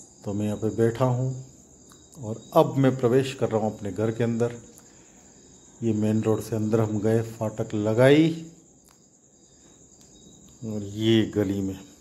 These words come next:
ये हमारे नाना ने प्लॉट दिए थे दोनों बहनों को, मतलब मेरी मम्मी को और मौसी को। तो ये तो हमारा मकान है और इसके पीछे हमारी मौसी का मकान है।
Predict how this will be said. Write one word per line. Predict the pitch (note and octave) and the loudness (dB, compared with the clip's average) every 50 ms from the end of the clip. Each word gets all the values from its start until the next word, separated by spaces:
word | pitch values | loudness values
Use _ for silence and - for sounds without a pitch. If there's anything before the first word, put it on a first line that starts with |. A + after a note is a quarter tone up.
| - - - - - _ - - - - - - - - - - - - - - - - - - - - - - - - - - - - - - - - - - - - - C3 | -20 -20 -20 -20 -20 _ -20 -20 -20 -20 -20 -20 -20 -20 -20 -20 -20 -20 -20 -20 -20 -20 -20 -20 -20 -20 -20 -20 -20 -20 -20 -20 -20 -20 -20 -20 -20 -20 -20 -20 -20 -12 -6 -2
ये | B2+ | 0
हमारे | B2 A#2+ B2 B2+ B2+ C3 | 2 4 4 4 6 4
नाना | B2 A#2+ A#2 A#2+ B2 C3+ C#3 | 4 4 4 4 6 4 4
ने | C#3+ C#3+ | 4 2
प्लॉट | C#3+ C#3+ - B2 B2 C3+ C3+ B2 | 0 2 2 4 4 4 2 0
दिए | B2+ B2 B2 B2 | 0 0 0 0
थे | - B2+ A#2+ | 0 0 0
दोनों | A2 A2+ A2 A2+ A2+ G#2 G#2 | 0 2 2 2 0 0 0
बहनों | G#2+ G2 G2+ A2 A2+ A2+ | -2 -2 -2 -2 -2 -2
को, | A2+ - A2+ | -2 -2 -4
मतलब | A2 G#2+ G#2+ G#2+ | -2 -2 -4 -2
मेरी | G#2+ A2 G#2+ A2 | -2 -2 -2 0
मम्मी | G#2 G#2 G#2 G#2+ G#2+ G#2+ | -2 -2 -2 0 -2 -2
को | G#2 - | 0 0
और | A2 G#2+ | 0 0
मौसी | G#2+ G#2 G#2 G#2 - A2 | 0 -2 -2 -4 -4 -4
को। | G2+ A2 | -2 -2
तो | A2 - | -4 -2
ये | G2+ G#2 A#2 A#2 | 0 2 2 2
तो | A#2 A#2+ | 2 0
हमारा | G#2 G#2+ A2 A#2 B2 A#2+ | 0 2 2 4 4 2
मकान | A#2 A#2 A2+ A2+ A#2+ A#2+ A#2+ A#2+ | 2 0 -2 -2 -2 -2 -2 -2
है | A#2 A#2 B2 B2 - - - - - _ - - - - - - - | -4 -4 -6 -8 -14 -18 -20 -20 -20 _ -20 -20 -20 -20 -20 -10 -6
और | A2 G#2+ A2 | -2 0 0
इसके | G#2+ - - - A#2+ A2 | 0 -2 -2 -2 -2 -2
पीछे | A2+ - A2 G#2+ - - A2+ G#2+ G#2 - - - - - - - - - - - - - - - | -2 -2 -6 -4 -2 0 0 0 0 -2 -8 -16 -20 -20 -20 -20 -20 -20 -20 -20 -20 -20 -14 -10
हमारी | G#2+ G#2 G#2+ G#2+ G#2 G2+ | -6 -4 -4 -2 -2 -2
मौसी | G#2 G#2+ G2+ G#2 - - G#2+ | -2 -2 -2 -2 -4 -6 -4
का | A#2 | -2
मकान | A2 A2 G#2+ G#2+ - A2 A2 A2 | -2 -2 -4 -4 -4 -6 -4 -4
है। | G#2 A2 A#2 A#2+ | -4 -6 -6 -8